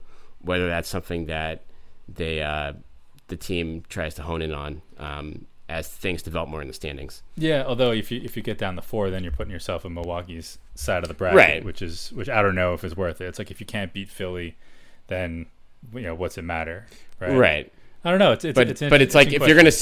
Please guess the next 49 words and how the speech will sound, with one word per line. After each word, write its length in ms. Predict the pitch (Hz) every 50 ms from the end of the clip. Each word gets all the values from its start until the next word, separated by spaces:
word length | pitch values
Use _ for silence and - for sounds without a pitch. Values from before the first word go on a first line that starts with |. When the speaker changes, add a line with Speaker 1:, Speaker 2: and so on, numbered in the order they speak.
| 165
Speaker 1:
see 40 | 147
Fi-, 240 | - - 160 165 - - -
if 140 | 131 113
you're 80 | 139 143
gonna 100 | 147 139
see 160 | - - 147
Milwaukee 460 | 135 123 123 127 123 120 - 113 104
anyway, 420 | 113 117 117 104 92 87 87 87 90
like, 220 | 87 82 85 87
what's 220 | 95 98 90 - -
one 160 | 98 92 90
round 240 | 87 85 85 82 85
earlier? 400 | 85 85 82 78 71 78 78 - - - - - - - - - - -
Like, 420 | - 80 76 73 78 - - - - - - - - - - - - - - - - - - - - - - - - - - - - - - -
that's 180 | - 92 82 175
Speaker 2:
Yeah, 280 | 190 196 190 180 175 175
I 100 | 185 160
mean, 180 | 156 160 156 156
but 100 | 156 160
again, 260 | 156 160 135 107 104
I, 260 | 120 120 110 139 -
so 220 | 127 - 135 117 117
it, 80 | 127
it 280 | 127 123 131 123 123 98
could 140 | 117 120 104
go 120 | 123 113
both 240 | 98 104 104 98 -
ways. 320 | 107 101 95 85 85 80
Like, 140 | - 90 85
maybe 240 | 95 95 92 85 92
you 160 | 87 87 87
give 220 | - - 90 82 80
them 200 | 85 82 82 85
a, 40 |
a 200 | 85 - 107 82 - - _
greater 260 | - 92 87 85 85
chance 400 | - - - 87 82 82 80 - -
to 240 | - 85 82 - -
either 380 | - 113 90 85 80 80 80 - - - - - -
A, 200 | 113 95 90 90
lose, 540 | 90 85 90 90 87 87 87 85 85 82 80
B, 440 | - - 95 87 87 87 85 82 - _ _ _ _ _
have 200 | - - 95 90
an 80 | 87 95
injury, 560 | 98 90 82 80 92 85 82 82 82 80 78 76
C, 260 | - - - 87 82
get 200 | - 95 98 107
worn 280 | 92 85 85 82 82 80
down. 440 | 80 80 82 80 80 80 78 78